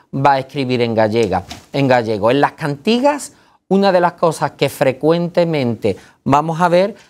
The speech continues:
son representaciones de veneración del rey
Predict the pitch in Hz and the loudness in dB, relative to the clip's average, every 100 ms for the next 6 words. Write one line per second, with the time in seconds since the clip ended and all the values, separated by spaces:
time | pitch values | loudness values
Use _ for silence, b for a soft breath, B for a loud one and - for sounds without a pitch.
0 | b - 165 165 170 165 156 165 160 151 | b 0 0 2 0 -2 -4 -2 0 0
1 | 180 185 147 113 120 101 B _ 127 143 | 0 0 0 0 0 -2 B _ 0 0
2 | 135 127 113 110 151 151 170 95 b b | 2 0 -2 -2 0 2 0 -6 b b
3 | - 113 110 123 160 131 87 | -2 0 0 2 2 2 -4